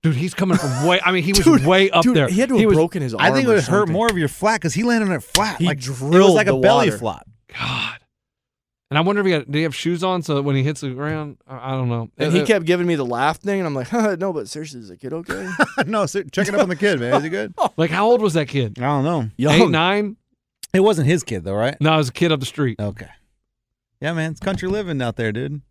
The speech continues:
Speaker 1: But they caught it on
Speaker 3: Out
Speaker 1: film.
Speaker 3: there in Lucasville, Ohio.
Speaker 1: I mean, that was awesome. That was really cool.
Speaker 3: Yeah, that's pretty cool.
Speaker 2: Did
Speaker 1: That
Speaker 2: he
Speaker 1: was
Speaker 2: make that lake?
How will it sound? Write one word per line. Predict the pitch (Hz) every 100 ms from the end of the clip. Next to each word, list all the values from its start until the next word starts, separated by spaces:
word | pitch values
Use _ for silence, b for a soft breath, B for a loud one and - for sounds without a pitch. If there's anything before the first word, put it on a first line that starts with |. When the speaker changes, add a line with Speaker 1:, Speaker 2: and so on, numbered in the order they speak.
| -
Speaker 1:
But | 127
they | 170
caught | - 214
it | 208
on | 196
Speaker 3:
Out | 151
Speaker 1:
film. | 202
Speaker 3:
there | 190 156
in |
Lucasville, | 143 175 170 147 175
Ohio. | 175 165 165 135 98 -
Speaker 1:
I | 131 131
mean, | 131
that | 160
was | 151 127
awesome. | 143 123 - 123 110
That | 165
was | 160 120
really | 127 135 120
cool. | 120
Speaker 3:
Yeah, | 107
that's | -
pretty | 101
cool. | -
Speaker 2:
Did | 151
Speaker 1:
That | 165
Speaker 2:
he |
Speaker 1:
was | -
Speaker 2:
make | 180 -
that | 226 220
lake? | 226 247 -